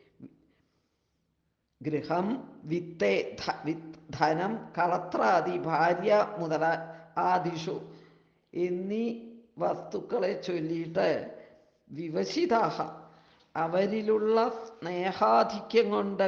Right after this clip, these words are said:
വിവശരായിട്ട്, ത്വത്പദം വിസ്മരന്തി, ഭഗവാനെ, ആളുകൾ അങ്ങയുടെ ആ പദത്തെ, അങ്ങയുടെ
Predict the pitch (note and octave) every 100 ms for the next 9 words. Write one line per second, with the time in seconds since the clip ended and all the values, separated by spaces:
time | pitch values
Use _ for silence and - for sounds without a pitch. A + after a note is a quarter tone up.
0 | F#3 E3+ D#3 F3+ A3 A3 A3 F#3 F3+ F3
1 | - D3+ C3+ - - - _ _ _ _
2 | _ - F3+ A3 - - - - C#3+ -
3 | D#3 D#3 D3+ - - C#3 C3+ B2+ B2+ B2+
4 | B2 D3+ C#3+ E2+ E3+ G#3 G3+ D#3+ C#3 -
5 | - - _ _ _ C#3+ C#3 D3 F#3 G3+
6 | F#3 C#3+ - - - - _ C#3+ D3 D3
7 | D#3+ E3+ F3 F#3 F#3+ F3 C#3 - - _
8 | - D3+ D#3+ - - - _ _ _ _
9 | _ _ _ _ _ D#3 - D3+ - F#3+
10 | D3+ - - D3 D3 D3+ F3 G3+ G3+ G#3+